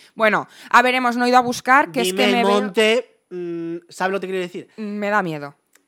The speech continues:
Speaker 2: Es un poco
Speaker 1: Yo tengo que decir que he elegido preguntas como graciosas.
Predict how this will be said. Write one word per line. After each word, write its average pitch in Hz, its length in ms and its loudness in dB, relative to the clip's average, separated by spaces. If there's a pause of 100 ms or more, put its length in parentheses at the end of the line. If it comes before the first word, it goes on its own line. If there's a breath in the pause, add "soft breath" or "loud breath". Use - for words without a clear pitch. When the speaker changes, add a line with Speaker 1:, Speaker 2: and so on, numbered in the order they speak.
(160)
Speaker 2:
Es 151 220 -14
un 170 140 -12
poco 160 560 -8
Speaker 1:
Yo 294 140 -8
tengo 349 200 -6
que 339 80 -8
decir 302 280 -10
que 294 100 -14
he - 20 -10
elegido 226 440 -10
preguntas 196 520 -12
como 175 920 -10 (1040)
graciosas. 175 720 -10